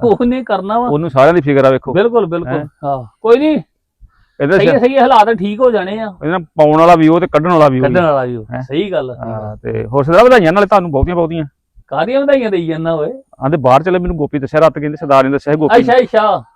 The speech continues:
Speaker 2: ਹਾਂ।
Speaker 1: ਬਾਹਰ ਹੀ ਚੱਲੇ ਆ।
Speaker 2: ਲੈ ਵਧੀਆ ਫਿਰ।
Speaker 1: ਆਹ, ਚਲੇ ਜਾਣਾ ਹੁਣ।
Speaker 2: ਬਣ ਗਿਆ ਵਾ ਕੰਮ?
Speaker 1: ਬਣ ਗਿਆ, ਬਣ
Speaker 2: ਅੱਛਾ।
Speaker 1: ਗਿਆ ਵਾ।
Speaker 2: ਚਲੋ ਵਧੀਆ, ਵਧੀਆ।
Speaker 1: ਅਸੀਂ ਆਖਿਆ ਅਸੀਂ ਕੀ ਇੱਥੇ ਕਰਨਾ, ਅਸੀਂ ਘੁੰਮ ਫਿਰ ਕੇ ਆਈਏ।
Speaker 2: ਚਲੋ ਜਹਾਜ਼ਾਂ ਤੇ ਉਡਾ ਲੈਣਾ ਚਾਹੀਦਾ ਕਿ।
Speaker 1: ਆ ਮਹਾਰਾਜ ਦਵਾਉਣ ਵਾਲਾ ਕਿ ਸੱਚੇ
Speaker 2: ਹਾਂ।
Speaker 1: ਪਾਤਸ਼ਾਹੀ।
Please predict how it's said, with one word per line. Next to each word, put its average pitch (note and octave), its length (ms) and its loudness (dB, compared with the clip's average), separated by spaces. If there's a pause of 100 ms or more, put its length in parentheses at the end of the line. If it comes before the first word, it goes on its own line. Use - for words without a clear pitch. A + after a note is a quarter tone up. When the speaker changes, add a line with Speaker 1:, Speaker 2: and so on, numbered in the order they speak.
Speaker 2:
ਹਾਂ। D3+ 200 -2
Speaker 1:
ਬਾਹਰ E3 220 0
ਹੀ A#3+ 100 -6
ਚੱਲੇ F3 300 -4
ਆ। D3+ 120 -10 (380)
Speaker 2:
ਲੈ G#2+ 100 -14
ਵਧੀਆ G#2 320 -6
ਫਿਰ। A#2+ 320 -4
Speaker 1:
ਆਹ, B2 300 -2
ਚਲੇ D#3 280 -6
ਜਾਣਾ F3 260 0
ਹੁਣ। C3 180 -4 (600)
Speaker 2:
ਬਣ B2 140 0
ਗਿਆ F3+ 80 6
ਵਾ A3 80 4
ਕੰਮ? F#3 240 -4 (140)
Speaker 1:
ਬਣ E3 240 2
ਗਿਆ, F#3 220 0 (360)
ਬਣ A#2+ 80 -4
Speaker 2:
ਅੱਛਾ। A#2+ 80 -8
Speaker 1:
ਗਿਆ C#3 200 -2
ਵਾ। C#3 120 -6 (380)
Speaker 2:
ਚਲੋ G#2+ 140 -10
ਵਧੀਆ, A2 280 -6
ਵਧੀਆ। G#2+ 260 -4
Speaker 1:
ਅਸੀਂ C4 160 2
ਆਖਿਆ C4 340 4
ਅਸੀਂ A#3+ 260 -2
ਕੀ B3 160 -8
ਇੱਥੇ B3 240 -4
ਕਰਨਾ, A3+ 240 -2
ਅਸੀਂ A#3 240 -4
ਘੁੰਮ A#3 180 -6
ਫਿਰ E3+ 160 -2
ਕੇ F3 140 -6
ਆਈਏ। G3 260 -4
Speaker 2:
ਚਲੋ - 140 -8
ਜਹਾਜ਼ਾਂ C3+ 340 2
ਤੇ B2+ 60 0
ਉਡਾ C#3+ 160 2
ਲੈਣਾ A#2+ 180 -2
ਚਾਹੀਦਾ C3+ 320 -2
ਕਿ। D#3+ 100 -8 (640)
Speaker 1:
ਆ C#3+ 60 -6
ਮਹਾਰਾਜ D#3 440 0
ਦਵਾਉਣ C#3 260 -8
ਵਾਲਾ C3+ 220 -2
ਕਿ E3 120 -8
ਸੱਚੇ D3 240 -8
Speaker 2:
ਹਾਂ। A#2 120 -8
Speaker 1:
ਪਾਤਸ਼ਾਹੀ। C#3 420 -8